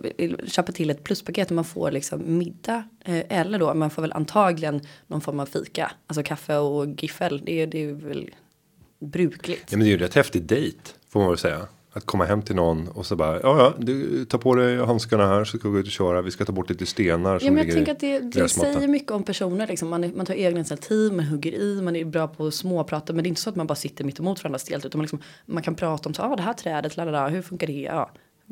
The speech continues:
Speaker 2: Så kan
Speaker 1: Jag
Speaker 2: jag
Speaker 1: har
Speaker 2: se,
Speaker 1: ingen trädgård,
Speaker 2: jag,
Speaker 1: hörs det,
Speaker 2: jag
Speaker 1: eller?
Speaker 2: kan, jag kan se framför mig hur, hur man mår dagen efter. För att i alla fall om man som kille kommer ut och ska dejta, så hade man ju velat visa vilken fantastiskt kraftpaket man är, vilket man inte är.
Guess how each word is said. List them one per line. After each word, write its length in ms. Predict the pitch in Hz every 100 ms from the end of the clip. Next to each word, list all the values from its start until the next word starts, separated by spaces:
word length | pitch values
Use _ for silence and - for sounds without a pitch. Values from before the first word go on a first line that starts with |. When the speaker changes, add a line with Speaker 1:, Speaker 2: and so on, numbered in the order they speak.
| - - -
Speaker 2:
Så 140 | -
kan 100 | 120
Speaker 1:
Jag 80 | 110
Speaker 2:
jag 60 | 143
Speaker 1:
har 80 | 156
Speaker 2:
se, 60 |
Speaker 1:
ingen 180 | 151 143
trädgård, 300 | - 147 156
Speaker 2:
jag, 40 | 156
Speaker 1:
hörs 100 | 160
det, 60 |
Speaker 2:
jag 80 | -
Speaker 1:
eller? 200 | - 185
Speaker 2:
kan, 100 | 110
jag 120 | 113 110
kan 140 | 110
se 240 | - 110
framför 360 | 107 110 104 117
mig 200 | 107 87
hur, 340 | 95 92 90 - - -
hur 140 | - 95
man 160 | 95
mår 220 | 101 110
dagen 320 | 87 98 85 101
efter. 500 | 107 - 82 85 -
För 140 | - 92
att 200 | - -
i 40 | -
alla 220 | 101 98
fall 140 | 110
om 60 | 104
man 140 | 92
som 160 | 85 90
kille 340 | - 98 104
kommer 300 | 104 87 80
ut 260 | 78 80 -
och 140 | 92
ska 200 | - - 78
dejta, 600 | 78 90 80 - 90 95 - - -
så 120 | 95
hade 100 | 87
man 120 | 85
ju 60 | 80
velat 200 | 82 82
visa 380 | 87 - -
vilken 220 | 82 - 82
fantastiskt 760 | 82 85 - 101 - - -
kraftpaket 880 | - 113 - - - - 135 104 -
man 120 | 92
är, 220 | 85 87 -
vilket 240 | 95 -
man 100 | 87
inte 160 | 82 123
är. 200 | 139